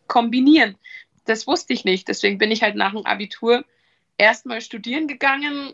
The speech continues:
Mein erstes Ziel war eigentlich so, Architektur zu studieren. War ein bisschen spät dran mit Bewerbung, deswegen habe ich angefangen mit Kunstgeschichte,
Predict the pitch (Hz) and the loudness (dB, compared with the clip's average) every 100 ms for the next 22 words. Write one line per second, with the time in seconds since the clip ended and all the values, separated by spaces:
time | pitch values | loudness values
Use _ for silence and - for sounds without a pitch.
0 | _ 220 220 220 - - 240 - 240 233 | _ -6 -6 -6 -8 -8 -14 -8 -4 0
1 | 226 202 208 220 - 214 208 - 196 220 | 2 2 0 -6 -2 2 2 0 -2 -6
2 | 220 - - - 277 - 233 - 240 254 | -8 -4 -2 0 -2 -4 -6 0 2 2
3 | 254 - _ _ _ _ _ - 214 233 | 0 -8 _ _ _ _ _ 0 4 4
4 | 233 247 254 226 - 214 - 214 247 254 | 0 -8 -12 -12 -6 -6 -4 -4 -4 -4
5 | 247 - 233 214 220 240 240 220 214 226 | -8 -8 -4 2 2 2 -2 -8 -6 -4
6 | 196 - - 214 - 214 202 - 277 294 | -6 -6 -8 -10 -6 -6 -6 -10 -8 -6
7 | - 262 262 262 - 254 | -6 -4 -4 -4 -2 -2